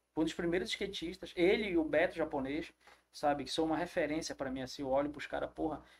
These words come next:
que bom vocês andaram de skate na década de setenta, velho, sabe?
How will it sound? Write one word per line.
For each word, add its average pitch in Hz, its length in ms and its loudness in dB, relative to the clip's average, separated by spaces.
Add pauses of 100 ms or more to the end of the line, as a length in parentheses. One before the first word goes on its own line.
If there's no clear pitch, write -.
(140)
que 254 140 6
bom 202 300 10
vocês 226 400 2 (100)
andaram 185 400 10
de 185 80 0
skate 175 540 2 (540)
na 156 140 8
década 160 280 6
de 156 60 0
setenta, 123 480 2
velho, 110 320 -4
sabe? - 320 -4